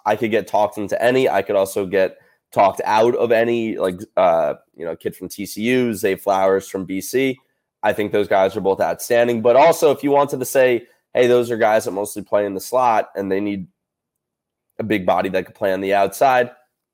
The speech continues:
that's, you know, you, you've talked me out of it too. Um, I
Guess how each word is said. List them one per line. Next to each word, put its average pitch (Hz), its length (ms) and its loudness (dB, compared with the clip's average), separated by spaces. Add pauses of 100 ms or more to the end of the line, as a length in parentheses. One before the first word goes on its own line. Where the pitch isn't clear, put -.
(1080)
that's, 101 360 -2 (200)
you 110 100 -6
know, 87 240 -2
you, 113 140 -6
you've 113 260 -4
talked 107 280 2
me 143 80 2
out 185 140 4
of 110 60 0
it 101 120 -4
too. - 200 0 (460)
Um, 107 440 2 (1160)
I 135 680 0